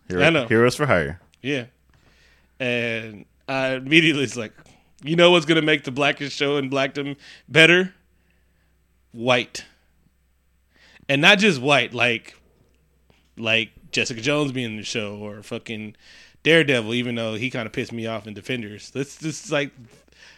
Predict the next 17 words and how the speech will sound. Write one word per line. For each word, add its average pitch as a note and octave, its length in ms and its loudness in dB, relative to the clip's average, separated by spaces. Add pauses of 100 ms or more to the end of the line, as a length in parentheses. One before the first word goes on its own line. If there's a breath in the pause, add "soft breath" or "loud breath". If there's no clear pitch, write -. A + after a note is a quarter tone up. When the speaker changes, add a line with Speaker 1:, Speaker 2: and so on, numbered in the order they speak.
(140 soft breath)
Speaker 2:
the B2+ 160 0
most E3+ 240 8
hated E3 300 4
character D#3+ 360 4
in D#3 100 -2
the D3+ 100 -2
M D3 100 -4
C D#3 120 -6
U." A#2 280 -6 (640)
Speaker 1:
It's, A#2+ 240 -2
it's C#3 120 0
gonna G2+ 180 -2
be E2 100 -6
fine. D#2 220 -10 (420)
Don't, G2 260 -8
don't F2 140 -8
worry. D#2 160 -12